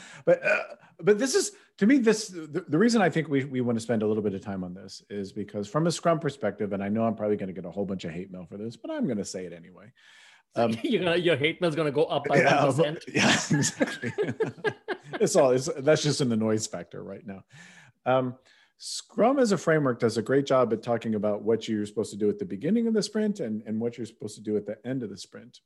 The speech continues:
Speaker 1: but it really doesn't give all that much guidance in terms of what to do during the sprint.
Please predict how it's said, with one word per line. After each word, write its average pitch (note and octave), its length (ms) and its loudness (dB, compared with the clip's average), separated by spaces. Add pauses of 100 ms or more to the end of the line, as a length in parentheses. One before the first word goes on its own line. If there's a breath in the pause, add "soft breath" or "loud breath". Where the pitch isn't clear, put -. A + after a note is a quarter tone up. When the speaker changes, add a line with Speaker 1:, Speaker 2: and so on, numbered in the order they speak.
(100)
Speaker 1:
but D3+ 120 -6
it D#3 140 -8
really A#3 460 -4
doesn't B3 300 2
give G3+ 220 2 (360)
all A3 240 6
that D3 200 2
much A2 240 -2
guidance A2 460 -4
in G#2+ 100 -6
terms G#2+ 300 -8
of A#2+ 120 -6
what F#2+ 220 -10
to G#2+ 80 -8
do G#2+ 300 -8 (380)
during F#3+ 260 2
the G#2 100 -2
sprint. A2 380 -12